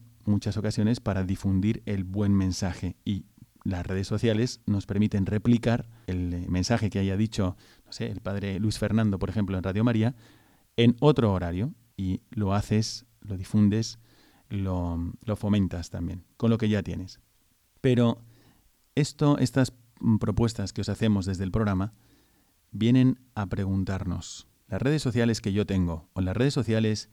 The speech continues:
de mis hijos o mis nietos reflejan socialmente la fe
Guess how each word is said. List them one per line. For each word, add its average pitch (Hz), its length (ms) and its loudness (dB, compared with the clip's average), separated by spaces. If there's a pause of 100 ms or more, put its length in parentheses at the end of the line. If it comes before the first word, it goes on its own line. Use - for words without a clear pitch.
(340)
de 101 100 -4
mis 92 140 -2
hijos 120 260 -2
o 104 60 2
mis 95 160 0
nietos 92 480 -2 (720)
reflejan 160 580 2
socialmente 107 1120 4 (840)
la 90 220 -2
fe 104 380 0